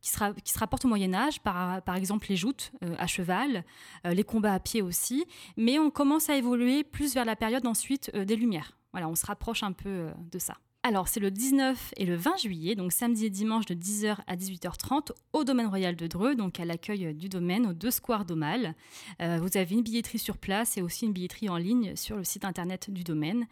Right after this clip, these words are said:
Et vous avez donc plusieurs animations pour, euh, toute la famille qui sont prévues. Et c'est gratuit pour les moins de seize ans, exclusivement pour l'événement. Et si vous venez costumé, vous aurez aussi une réduction qui sera appliquée.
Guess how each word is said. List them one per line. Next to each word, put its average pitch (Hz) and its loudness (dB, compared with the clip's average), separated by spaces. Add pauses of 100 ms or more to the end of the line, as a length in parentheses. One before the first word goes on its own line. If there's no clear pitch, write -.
(340)
Et 180 0
vous 175 0
avez 170 -2
donc 180 -4 (100)
plusieurs 214 0
animations 190 0
pour, - -12
euh, 143 -6
toute - -2
la 214 0
famille 214 -2
qui 220 -8
sont - -6
prévues. 196 -6 (420)
Et 247 0
c'est 214 -2
gratuit 190 -2
pour - -2
les 185 2
moins 208 2
de 202 0
seize 240 0
ans, 226 -4 (120)
exclusivement 254 0
pour 233 -2
l'événement. 180 0 (580)
Et 185 -4
si - -2
vous 285 2
venez 254 4
costumé, 214 -2
vous 180 -6
aurez 180 -4
aussi 175 -4
une 233 2
réduction 196 -4 (140)
qui - -14
sera - -4
appliquée. 180 -8